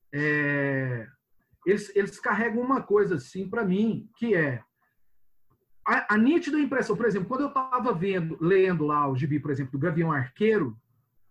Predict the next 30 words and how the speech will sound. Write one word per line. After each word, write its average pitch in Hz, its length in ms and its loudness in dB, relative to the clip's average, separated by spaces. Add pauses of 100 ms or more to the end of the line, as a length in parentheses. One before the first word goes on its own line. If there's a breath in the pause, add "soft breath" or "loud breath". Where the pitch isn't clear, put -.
(180)
né, 175 360 -4 (440 soft breath)
é, 151 480 0 (220)
eu 151 100 -4
tinha, 247 440 -2 (440)
havia, 220 480 2 (920)
né, 165 320 -2
do, 151 300 -2
do 160 100 -2
Matt 160 240 2
Fraction 160 540 -2
lá 180 260 2
e 151 80 0
com 143 200 -4
o 131 40 -2
David 143 320 0
Aja, 147 500 0 (120)
né, 175 340 -4 (100)
umas 151 280 0
histórias, 180 560 -2 (420 loud breath)
assim, 196 420 -2 (220)
cê, 240 260 -4
cê - 160 0
via 262 220 4
todas 339 320 0
as 277 80 -4
referências 226 680 2
ali 190 220 2
ao 190 180 0
Chris 240 420 -2
Ware, 208 600 2